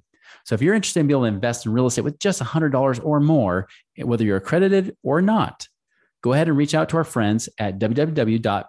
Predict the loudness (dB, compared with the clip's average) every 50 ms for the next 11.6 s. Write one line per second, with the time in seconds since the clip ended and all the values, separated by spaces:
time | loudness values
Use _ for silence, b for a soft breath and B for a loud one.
0 | -12 -8 -2 0 2 2 4 2 0 -2 -4 _ _ _ _ _ _ -4 -2 0
1 | 2 2 2 2 2 0 0 2 2 2 2 0 0 -2 -6 _ _ _ _ -4
2 | -2 -2 -2 -2 -2 -2 -2 0 0 0 -2 -4 -8 _ _ _ _ -2 0 0
3 | 0 0 -2 -2 -4 -4 -4 -4 -4 -6 -8 -10 -14 -18 _ _ _ _ _ _
4 | -8 -4 -2 0 0 0 0 0 -2 -4 -8 -10 -12 -12 -8 -8 -8 -8 -8 -4
5 | -2 0 0 0 0 0 0 2 2 2 2 0 0 -2 -4 -6 -4 -4 -4 -2
6 | -4 -6 -8 -10 _ _ _ -8 -4 -4 -2 -4 -4 -4 -6 -4 -6 -6 -8 -12
7 | _ -10 -6 -4 -2 -2 -2 -2 -4 -6 -10 -20 -20 -20 -16 -10 -8 -6 -4 -2
8 | -2 -2 -2 -4 -6 _ _ _ _ _ _ _ _ _ _ _ _ _ _ _
9 | _ _ _ _ _ _ _ _ _ _ _ _ _ _ _ _ _ _ _ _
10 | _ _ _ _ _ -4 -2 0 0 0 0 -2 -2 -2 -2 -2 0 0 0 -2
11 | -2 -4 -4 -6 -6 -4 -4 -2 -2 -2 -4 -6